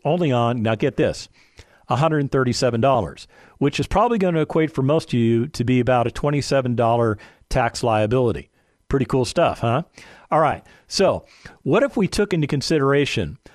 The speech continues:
the five different ways we make money in real estate? What would this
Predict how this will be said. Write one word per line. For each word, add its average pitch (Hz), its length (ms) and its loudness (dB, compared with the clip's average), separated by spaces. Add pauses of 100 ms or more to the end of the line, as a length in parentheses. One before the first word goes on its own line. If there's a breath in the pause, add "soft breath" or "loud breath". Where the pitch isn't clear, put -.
(140 loud breath)
the 127 100 -2
five 165 380 2
different 165 260 -2
ways 139 340 0
we 131 140 0
make 123 260 0
money 123 280 0
in 107 100 0
real 117 240 0
estate? - 400 -6 (480 loud breath)
What 185 220 2
would 262 160 0
this 196 280 0